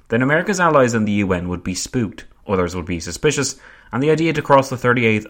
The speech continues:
at all would come under scrutiny, delaying the whole process. In his article examining the decision in the Truman administration,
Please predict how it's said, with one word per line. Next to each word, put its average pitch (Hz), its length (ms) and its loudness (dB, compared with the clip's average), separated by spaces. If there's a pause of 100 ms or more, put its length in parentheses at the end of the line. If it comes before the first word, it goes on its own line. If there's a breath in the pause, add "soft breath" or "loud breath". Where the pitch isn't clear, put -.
at 87 180 -4
all 117 400 4 (160 loud breath)
would - 160 -4
come 107 180 -2
under 87 220 -6
scrutiny, 131 600 -4 (260 loud breath)
delaying 135 400 2
the 90 80 -2
whole 87 180 -4
process. 117 640 -2 (2250)
In 175 120 -4
his 202 140 2
article 107 420 4
examining 98 540 2
the 90 140 -4
decision 95 500 -2
in 85 80 -8
the 87 120 -6
Truman 101 320 -2
administration, 90 720 -2